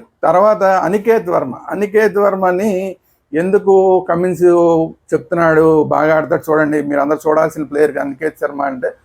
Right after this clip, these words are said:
మొన్న కూడా ఒకటో రెండో సిక్స్లు కొట్టాడు, తర్వాత ఒకటే వెళ్ళిపోయాడు. కానీ ఈసారి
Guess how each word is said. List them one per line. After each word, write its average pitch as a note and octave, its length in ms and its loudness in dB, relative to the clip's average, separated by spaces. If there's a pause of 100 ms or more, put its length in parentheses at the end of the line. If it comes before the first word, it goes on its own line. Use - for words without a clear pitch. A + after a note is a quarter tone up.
(300)
మొన్న F3 200 0
కూడా G3+ 200 2
ఒకటో F3 380 0
రెండో F#3 240 0
సిక్స్లు F3+ 300 -6
కొట్టాడు, F3+ 340 0
తర్వాత F#3+ 240 2
ఒకటే F3+ 200 2
వెళ్ళిపోయాడు. D#3+ 480 0 (400)
కానీ G#3 240 0
ఈసారి G#3+ 720 2